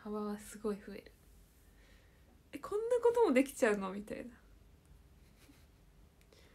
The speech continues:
感動的。長いのやっ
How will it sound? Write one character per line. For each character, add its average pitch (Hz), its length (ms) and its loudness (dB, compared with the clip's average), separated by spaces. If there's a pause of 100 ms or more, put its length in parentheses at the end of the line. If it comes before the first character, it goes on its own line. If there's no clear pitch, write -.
(160)
感 220 200 -4
動 220 180 -2
的。 - 360 -16 (4000)
長 202 220 -8
い 240 160 -4
の 190 140 -12
や 180 60 -14
っ - 20 -20